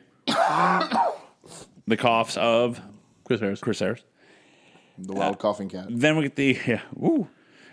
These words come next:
Speaker 1: Uh, then we get the, uh, main event highlights of the Fatal Four Way of Goldberg, Jarrett, Steiner, and Positively Canyon.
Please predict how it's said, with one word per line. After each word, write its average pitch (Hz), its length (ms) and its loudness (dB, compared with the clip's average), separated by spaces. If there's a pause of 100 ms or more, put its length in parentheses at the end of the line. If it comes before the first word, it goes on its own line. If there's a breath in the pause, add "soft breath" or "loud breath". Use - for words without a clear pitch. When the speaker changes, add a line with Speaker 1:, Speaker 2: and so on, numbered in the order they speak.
(120 soft breath)
Speaker 1:
Uh, 127 160 4
then 147 180 4
we 160 100 2
get 156 180 0
the, 147 220 4
uh, 127 320 2
main 151 180 2
event 151 340 2 (140)
highlights 139 420 2
of 127 40 -4
the 127 80 2
Fatal 135 220 4
Four 127 260 4
Way 131 300 4
of 117 420 2
Goldberg, 127 680 2
Jarrett, 123 720 0 (520)
Steiner, 120 680 2
and 110 680 -2
Positively 120 500 0
Canyon. 147 480 0